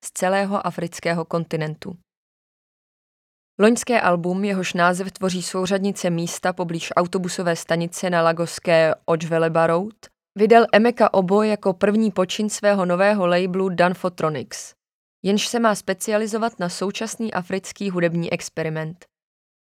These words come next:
Jde o rytmicky komplexní hudbu složenou ze zvuků města, která nezapře silnou inspiraci berlínskou scénou. Chvílemi může znít jako ambient, minimal nebo dub techno,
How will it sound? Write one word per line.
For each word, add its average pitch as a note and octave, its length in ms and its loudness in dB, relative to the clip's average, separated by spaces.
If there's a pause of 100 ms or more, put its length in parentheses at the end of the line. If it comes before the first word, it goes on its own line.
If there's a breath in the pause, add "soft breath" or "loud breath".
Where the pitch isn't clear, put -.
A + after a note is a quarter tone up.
(240)
Jde G3+ 120 4
o A3 80 8
rytmicky A#3 460 0
komplexní G#3+ 560 -6
hudbu F3+ 380 -6
složenou F#3 480 -2
ze F#3+ 120 0
zvuků F3+ 340 -4
města, E3 520 -4 (340 loud breath)
která F#3 280 4
nezapře F#3+ 420 0
silnou G#3+ 420 -2
inspiraci F#3+ 580 -4
berlínskou F3 580 -2
scénou. D#3+ 560 -8 (720)
Chvílemi A#3+ 380 4
může A#3 260 4
znít A3 240 -2
jako G#3 220 0
ambient, G#3 640 0
minimal F#3+ 480 2
nebo F3+ 220 2
dub E3 220 2
techno, F3 480 -2